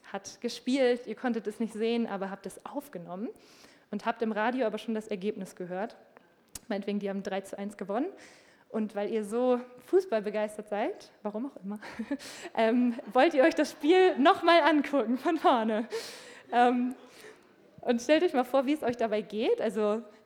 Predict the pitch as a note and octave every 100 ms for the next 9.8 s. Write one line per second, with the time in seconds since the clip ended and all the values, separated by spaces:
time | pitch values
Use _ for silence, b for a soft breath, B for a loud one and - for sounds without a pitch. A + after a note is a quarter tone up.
0 | _ _ - G3+ A3 A3 G#3+ - - G3+
1 | G3 - C#4+ D4 C4 C4 - - C4 C4
2 | B3 B3+ - G#3 G#3 - G#3 G3+ G3+ G3
3 | F#3+ G#3+ G#3 G#3 - G#3 G3 G3+ G#3 -
4 | A3 - G#3 G3+ - G#3 G3+ - - B
5 | B B B B _ - _ _ G3+ F#3+
6 | F#3+ G3 G3+ F#3+ F#3 A#3 - A3+ - A3
7 | G#3+ G#3+ G3+ G3+ G#3 G3+ - B B B
8 | - F#3+ F#3 F#3+ F#3+ F#3 - G#3+ G3 -
9 | - A#3+ C#4 B3+ A#3+ A#3 C#4